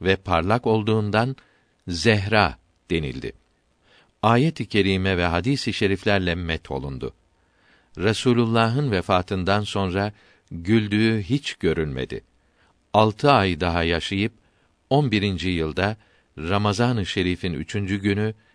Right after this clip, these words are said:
vefat eyledi. Yüz iki. Fehim-i Arvasi. Seyyid Muhammed Fehim bin Abdülhamid Efendi,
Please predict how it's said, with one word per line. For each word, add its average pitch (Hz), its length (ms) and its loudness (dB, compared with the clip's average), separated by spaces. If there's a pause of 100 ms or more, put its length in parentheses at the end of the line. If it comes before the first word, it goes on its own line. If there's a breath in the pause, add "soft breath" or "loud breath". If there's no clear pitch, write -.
(140 soft breath)
vefat 80 540 -2
eyledi. 62 440 -8 (2000)
Yüz 92 300 0
iki. - 320 -6 (1500)
Fehim-i 110 600 2
Arvasi. 80 960 -2 (1700)
Seyyid 123 520 2 (280)
Muhammed 107 640 0
Fehim 110 540 2
bin 90 140 2
Abdülhamid 90 720 -2
Efendi, 104 580 2